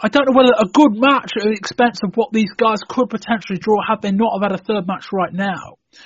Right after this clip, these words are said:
Imagine if the rematch was SummerSlam, number th-, the third match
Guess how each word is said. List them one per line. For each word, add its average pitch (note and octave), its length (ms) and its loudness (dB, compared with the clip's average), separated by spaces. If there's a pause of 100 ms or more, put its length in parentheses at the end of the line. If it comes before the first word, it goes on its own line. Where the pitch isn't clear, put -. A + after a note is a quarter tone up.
(360)
Imagine A#3+ 420 2
if A3 140 -2
the G3 100 -4
rematch G#3+ 600 -2
was F3 300 0 (1700)
SummerSlam, F3 680 -2 (120)
number F#3+ 220 -2
th-, G3+ 480 -6
the F#3+ 80 -8
third A3 300 0
match G#3+ 180 0